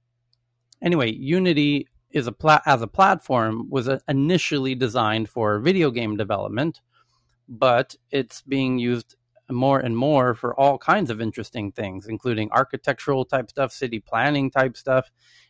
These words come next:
And this article is from Vice, is all about ho-, uh, how it's being used by GovTech and the lack of transparency around the game engine makers' GovTech work, which contracts with the Department of Defense,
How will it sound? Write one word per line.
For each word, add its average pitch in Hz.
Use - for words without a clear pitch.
And 120
this 143
article 131
is 117
from 107
Vice, 143
is 120
all 117
about 113
ho-, -
uh, 113
how 139
it's 135
being 135
used 123
by 117
GovTech 123
and 123
the 117
lack 131
of 120
transparency 135
around 117
the 113
game 123
engine 120
makers' 120
GovTech 123
work, 160
which 123
contracts 131
with 120
the 135
Department 120
of 117
Defense, -